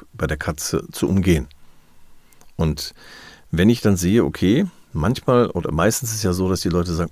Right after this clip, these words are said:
"Oh, da sind günstige Füllstoffe drin." Ja, Füllstoffe sind dann Weizen, Mais oder Soja. Ähm, wobei, das ist nicht, äh, das richtige Wort, das als Füllstoff zu titulieren. Das sind sehr gute Produkte.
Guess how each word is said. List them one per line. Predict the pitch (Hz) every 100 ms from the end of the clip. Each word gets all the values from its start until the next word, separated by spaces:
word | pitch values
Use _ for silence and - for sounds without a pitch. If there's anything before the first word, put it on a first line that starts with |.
| -
"Oh, | 175 - - - - - - - - _ - -
da | 85
sind | 92 101
günstige | 117 117 95 87
Füllstoffe | - 98 - 80 -
drin." | - 53 - - - - _ - - - - -
Ja, | 98 120
Füllstoffe | - 98 90 92 87 85
sind | 85 85
dann | 82 85 - -
Weizen, | - 90 87 - 90 -
Mais | 80 87 -
oder | - 76
Soja. | 95 98 120 - - - - - - - - -
Ähm, | 90 82 82
wobei, | 85 87 110 131 - -
das | 90 104
ist | - 104
nicht, | 101 101 -
äh, | - 85 82 82
das | 57 - 76 67 71 76 -
richtige | 113 - 104 98 92
Wort, | 101 113 -
das | 98
als | 98 92
Füllstoff | - 151 156 - 82 -
zu | 78
titulieren. | 85 80 76 71 58
Das | - -
sind | 92
sehr | 85 80 87 92
gute | 90 95 90 82
Produkte. | - 73 160 190 - -